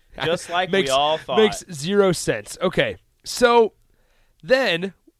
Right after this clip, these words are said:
Speaker 1: we were going to talk about that. But then Mark comes back and goes, "Did you guys hear the Mickey Joseph clip that he said today?" And we did not.
Speaker 2: Well, he said, so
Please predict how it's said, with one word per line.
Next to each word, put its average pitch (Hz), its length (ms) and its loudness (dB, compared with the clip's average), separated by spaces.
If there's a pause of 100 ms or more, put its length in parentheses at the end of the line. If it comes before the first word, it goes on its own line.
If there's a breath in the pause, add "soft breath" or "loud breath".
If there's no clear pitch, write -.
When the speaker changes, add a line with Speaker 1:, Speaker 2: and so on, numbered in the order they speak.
(500)
Speaker 1:
we 185 140 -4
were 185 80 0
going 208 220 0
to 156 40 -8
talk 147 220 -2
about 117 220 -8
that. 80 240 -16 (640)
But 180 100 -8
then 277 140 2
Mark 220 200 -2
comes 175 220 -2
back 127 320 -2
and 147 140 -12
goes, 135 220 -6
"Did 127 120 -12
you 170 60 -10
guys 240 160 -4
hear 180 420 -2 (120)
the 139 100 -10
Mickey 160 240 -12
Joseph 143 360 -10
clip 175 280 -8 (960)
that 143 140 -6
he 151 80 -8
said 151 240 -8
today?" 196 320 -8 (760)
And 165 320 -2 (960)
we 160 180 -2
did 208 140 -4
not. 160 460 -4 (100)
Speaker 2:
Well, 151 160 -2
he 165 160 -10
said, 190 280 -6
so 147 360 -4